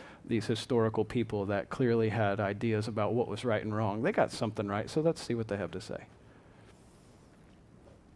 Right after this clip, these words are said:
When we look at the Bible, we are asking questions of interpretation. What does all this mean, and how are we to interpret it?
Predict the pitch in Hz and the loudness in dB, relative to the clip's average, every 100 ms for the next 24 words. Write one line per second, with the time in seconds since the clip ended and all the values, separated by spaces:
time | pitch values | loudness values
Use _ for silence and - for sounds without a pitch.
0 | - - - - - - - 143 143 139 | -20 -20 -20 -20 -18 -16 2 8 10 12
1 | 226 269 202 175 196 202 139 113 113 - | 12 12 10 12 12 12 12 10 8 2
2 | - - - - - - - - - 135 | -10 -20 -20 -20 -20 -20 -20 -16 0 4
3 | 139 180 214 208 123 160 160 151 147 143 | 8 10 10 10 12 12 12 12 12 12
4 | - 160 160 - - 127 123 120 120 123 | 8 8 8 6 4 6 6 4 2 0
5 | - - - - - - - - - - | -10 -20 -20 -20 -20 -20 -20 -20 -20 -20
6 | - - - - 175 170 170 143 131 135 | -20 -20 2 8 8 10 8 10 10 8
7 | 127 120 156 147 131 - 113 98 90 104 | 8 6 6 6 4 2 0 -2 -6 -10
8 | 107 - - - - - - - - - | -12 -16 -20 -20 -20 -20 -20 -20 -20 -20
9 | - - - - - 131 165 185 190 160 | -20 -20 -20 -20 -4 6 6 8 8 10
10 | 151 143 - 131 123 107 113 107 127 135 | 10 10 6 6 6 4 2 4 8 10
11 | 147 127 123 120 123 117 110 - 131 127 | 10 8 6 4 0 2 0 2 2 4
12 | 123 92 - - | 2 0 -4 -8